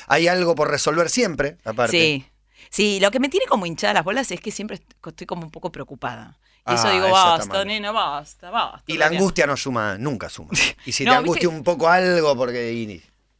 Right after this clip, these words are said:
Speaker 1: no, no la estás pasando tan bien por ahí.
Speaker 2: Sí, sí, pero como que algo me preocupa y lo quiero resolver. Pero, mm, pero bueno, un poco también uno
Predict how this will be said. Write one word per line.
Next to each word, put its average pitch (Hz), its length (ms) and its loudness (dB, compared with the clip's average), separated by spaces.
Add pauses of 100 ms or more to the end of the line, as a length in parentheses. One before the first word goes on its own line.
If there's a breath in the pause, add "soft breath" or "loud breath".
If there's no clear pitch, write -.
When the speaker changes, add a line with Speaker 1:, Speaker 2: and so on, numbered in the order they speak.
(100)
Speaker 1:
no, 110 180 -6
no 120 100 -4
la 120 60 -2
estás 127 160 2
pasando 120 280 -2
tan 120 140 0
bien 120 380 -2
por 95 100 -10
ahí. - 80 -4
Speaker 2:
Sí, 175 340 2
sí, 190 200 -4
pero 165 240 -2
como 170 220 -6
que 185 80 -6
algo 202 160 -4
me 190 120 -6
preocupa 185 320 -6
y - 40 -12
lo 160 120 -4
quiero 165 360 -4
resolver. 143 520 -6 (380 loud breath)
Pero, 156 520 2
mm, 135 420 -14 (160)
pero 339 180 -4
bueno, 403 240 -2
un 539 40 -20
poco 320 360 -6
también 208 260 -8
uno 220 120 -6